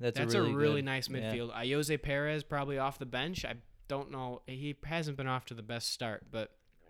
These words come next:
Speaker 2: I really like their midfield. Chilwell and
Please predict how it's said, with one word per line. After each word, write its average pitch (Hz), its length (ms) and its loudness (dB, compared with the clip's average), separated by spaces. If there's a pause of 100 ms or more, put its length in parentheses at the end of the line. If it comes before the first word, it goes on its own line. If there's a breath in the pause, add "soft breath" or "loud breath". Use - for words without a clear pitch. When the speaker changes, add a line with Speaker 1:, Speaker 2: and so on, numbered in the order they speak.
(380)
Speaker 2:
I 120 80 -2
really 151 220 6
like 151 200 8
their 139 120 2
midfield. 131 580 0 (600 soft breath)
Chilwell 151 800 6
and 123 600 2